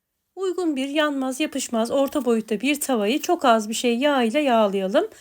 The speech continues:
ve birinci lavaşı tavaya yerleştirelim. İkinciyi koymadan önce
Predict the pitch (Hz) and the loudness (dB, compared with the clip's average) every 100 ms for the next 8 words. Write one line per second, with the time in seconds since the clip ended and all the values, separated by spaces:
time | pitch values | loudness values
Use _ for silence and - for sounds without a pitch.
0 | - _ 311 320 339 320 262 262 311 254 | -20 _ -4 2 4 4 2 2 4 2
1 | - 349 330 269 247 269 226 196 208 202 | 0 -2 0 2 2 4 2 2 -2 -4
2 | 196 190 208 392 - _ _ _ _ _ | -6 -4 -2 -4 -6 _ _ _ _ _
3 | _ _ _ _ _ - 339 415 359 349 | _ _ _ _ _ -8 2 4 6 4
4 | 339 370 349 285 277 277 277 240 339 381 | 4 4 4 4 2 2 2 2 0 0